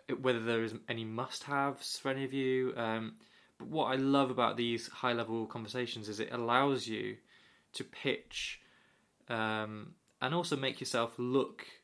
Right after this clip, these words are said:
good. Um, you can say things like, "We want to make sure your festival is a success. Um, we want to drive new audiences to you." Th-, those kind of things that,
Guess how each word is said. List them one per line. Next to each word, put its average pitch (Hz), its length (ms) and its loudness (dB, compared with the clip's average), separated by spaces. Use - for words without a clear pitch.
good. 131 340 2
Um, 113 280 -2
you 127 120 -6
can 123 160 -6
say 120 260 0
things 113 380 -4
like, 110 320 -2
"We 123 140 0
want 120 280 -2
to - 120 -10
make 120 260 -4
sure 117 340 0
your 117 140 0
festival 117 480 -6
is 110 120 -8
a - 60 -10
success. - 760 -8
Um, 110 560 -4
we 123 140 -2
want 120 240 0
to - 100 -12
drive 120 300 4
new 117 240 4
audiences 135 460 0
to 113 120 -6
you." - 260 -6
Th-, 147 220 2
those 151 240 0
kind 147 160 0
of 143 80 0
things 139 340 -6
that, - 280 -4